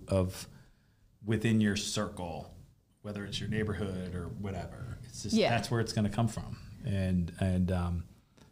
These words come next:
Speaker 1: and you just gotta be ready. So the, the smart thing to do is to meet with you, kind of put the framework together,
Speaker 2: Mm-hmm.
Speaker 1: maybe meet with me, like, get some ideas on what it is you wanna look for.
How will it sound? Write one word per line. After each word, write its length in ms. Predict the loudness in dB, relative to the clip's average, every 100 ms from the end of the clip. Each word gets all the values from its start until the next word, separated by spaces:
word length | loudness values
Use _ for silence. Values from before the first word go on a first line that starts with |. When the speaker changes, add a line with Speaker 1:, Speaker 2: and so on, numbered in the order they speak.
| -4
Speaker 1:
and 140 | 2 4
you 80 |
just 200 | 4 2
gotta 200 | 4 2
be 320 | 4 4 4 2 -4 -4
ready. 280 | 2 4 4
So 140 | 4
the, 100 | 4
the 260 | 4 4 2
smart 360 | 4 4 4 4
thing 180 | 2
to 100 | 4
do 320 | 4 6 6 6
is 240 | 4 2
to 400 | 2 4 6 4 0 -10 -8 -8 -12 0
meet 220 | 4 4
with 280 | 4 0 2
you, 600 | 4 6 6 6 4 -2 -14 -2
kind 180 | 4
of 140 | 4 4
put 160 | 2
the 80 | 2
framework 520 | 2 2 4 4 4 2
together, 640 | 4 6 6 6 6 2 -8 -20 -18 4
Speaker 2:
Mm-hmm. 500 | 6 6 4 2 2
Speaker 1:
maybe 180 | 4 6
meet 160 | 6 6
with 200 | 4 4
me, 460 | 6 8 6 4 0 -14 -20 -8
like, 140 | 0 2
get 160 | 2
some 120 | 4 4
ideas 480 | 6 6 6 4 0
on 120 | 2
what 160 | 4
it 80 | 6
is 140 | 6 6
you 80 |
wanna 180 | 6 6
look 180 | 4 2
for. 420 | 2 4 6 4